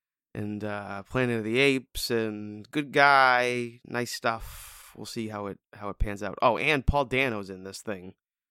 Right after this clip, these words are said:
Love me some Paul Dano. Have loved Paul Dano since he was the weirdo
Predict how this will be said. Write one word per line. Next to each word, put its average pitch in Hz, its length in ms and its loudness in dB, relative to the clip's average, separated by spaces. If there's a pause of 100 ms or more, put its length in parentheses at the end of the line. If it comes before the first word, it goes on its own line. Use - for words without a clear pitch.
(400)
Love 160 200 0
me 123 100 -2
some 104 160 -10
Paul 104 240 -4
Dano. 101 440 -6
Have 110 160 -12
loved 131 260 -6
Paul 131 160 -2
Dano 120 400 -2
since - 580 -8 (720)
he 113 60 -10
was 107 240 -8
the 101 480 -12 (120)
weirdo 107 580 -8